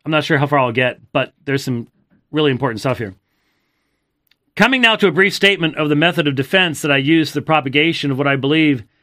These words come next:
and how it differs from the traditional method, I may note first that you have not, for all the length of your article, anywhere given a connected picture of my argument.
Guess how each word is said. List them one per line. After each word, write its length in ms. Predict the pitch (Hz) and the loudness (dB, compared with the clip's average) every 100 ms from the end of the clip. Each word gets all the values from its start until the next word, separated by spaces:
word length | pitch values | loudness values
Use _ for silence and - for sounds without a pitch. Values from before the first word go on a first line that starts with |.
| _ _ | _ _
and 100 | - | -2
how 200 | 160 180 | 2 2
it 80 | 151 | 0
differs 360 | 135 196 185 160 | 0 0 0 0
from 100 | 151 | -2
the 60 | |
traditional 420 | 123 156 214 220 160 | 0 0 0 2 2
method, 400 | 143 135 131 - - | 2 0 -4 -6 -2
I 120 | 147 | 0
may 160 | 156 156 | 2 2
note 280 | 190 185 | 2 2
first 300 | - 220 196 | 0 0 0
that 120 | 151 139 | -2 0
you 80 | |
have 140 | 175 139 | 0 2
not, 380 | 180 202 151 _ _ | 2 2 -2 _ _
for 180 | - 165 | -4 0
all 80 | 175 | 0
the 80 | |
length 260 | 165 165 139 | 2 0 -2
of 60 | 127 | 0
your 100 | 147 | 0
article, 400 | 165 131 117 - _ _ _ _ _ | 0 -4 -8 -10 _ _ _ _ _
anywhere 340 | 175 226 220 170 | 0 2 2 2
given 280 | 165 180 | 2 2
a 60 | 165 | 0
connected 680 | - 156 151 196 - 170 135 | 2 2 2 2 0 -2 -2
picture 380 | 226 220 - 156 | -6 -4 -2 0
of 80 | 143 | 0
my 160 | 143 | 2
argument. 480 | 156 214 160 113 98 | 2 0 -2 -4 -8